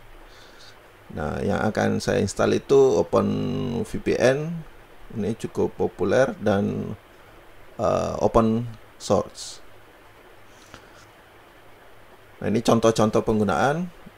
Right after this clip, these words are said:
mengakses jaringan kantor saat bepergian, eh,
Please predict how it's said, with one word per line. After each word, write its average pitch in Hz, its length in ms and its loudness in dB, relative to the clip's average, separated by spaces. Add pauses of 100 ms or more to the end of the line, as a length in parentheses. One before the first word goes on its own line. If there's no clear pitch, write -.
(180)
mengakses 104 480 -2
jaringan 101 400 2
kantor - 400 0
saat 90 320 0
bepergian, 107 640 2 (880)
eh, 120 880 4